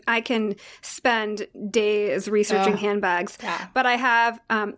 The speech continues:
Speaker 1: one fanny pack, <laughs> a leather fanny pack for day to day if I'm just doing a quick errand. I have one large leather tote bag for, that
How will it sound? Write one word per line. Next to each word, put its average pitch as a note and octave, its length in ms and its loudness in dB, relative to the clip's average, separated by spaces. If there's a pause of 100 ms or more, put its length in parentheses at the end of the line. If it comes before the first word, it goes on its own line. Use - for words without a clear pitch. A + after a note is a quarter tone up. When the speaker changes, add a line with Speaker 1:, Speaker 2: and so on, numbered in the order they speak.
Speaker 1:
one G#3+ 380 0
fanny A3 320 0
pack, A3 420 -2 (180)
<laughs> - 200 -2
a A#3 80 4
leather G#3 320 4
fanny A3+ 320 0
pack G#3+ 240 -2
for A3 160 0
day G3+ 160 0
to A3+ 80 2
day G#3 260 0
if G#3+ 120 -2
I'm G#3 100 4
just G#3 160 0
doing G3+ 160 4
a A3 80 0
quick - 180 -2
errand. G3+ 400 0 (380)
I A3+ 80 -2
have A3+ 280 -2
one A#3+ 440 2
large G#3+ 480 2
leather G#3 320 2
tote G#3 260 0
bag G3+ 400 0
for, - 220 -10
that G#3 260 -2